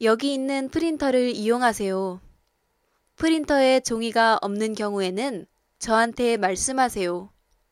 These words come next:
컴퓨터를 쓰다가 문제가 생기면 그냥 나가지 마시고 저한테 꼭 얘기해 주세요.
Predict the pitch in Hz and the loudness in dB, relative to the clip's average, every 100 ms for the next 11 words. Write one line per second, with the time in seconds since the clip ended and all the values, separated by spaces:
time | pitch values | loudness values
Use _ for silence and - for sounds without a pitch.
0 | _ _ _ _ _ _ _ _ _ _ | _ _ _ _ _ _ _ _ _ _
1 | _ _ _ _ _ _ - 330 339 330 | _ _ _ _ _ _ -4 -2 -2 0
2 | 311 311 302 - 285 262 247 240 233 - | 2 2 0 0 0 2 2 2 0 -2
3 | 202 208 220 220 214 226 196 185 269 208 | -6 0 0 0 -2 -6 -4 0 2 0
4 | 175 _ _ _ _ - 269 240 240 226 | -4 _ _ _ _ -6 0 2 0 0
5 | 214 208 202 208 185 180 175 262 240 - | 0 0 -2 -2 -2 -2 2 4 4 2
6 | _ - 202 196 196 233 240 - 294 294 | _ -6 -4 -4 -4 -4 -4 2 2 2
7 | _ - 208 202 233 220 202 190 190 214 | _ -2 0 2 2 2 2 -4 0 2
8 | 320 | 2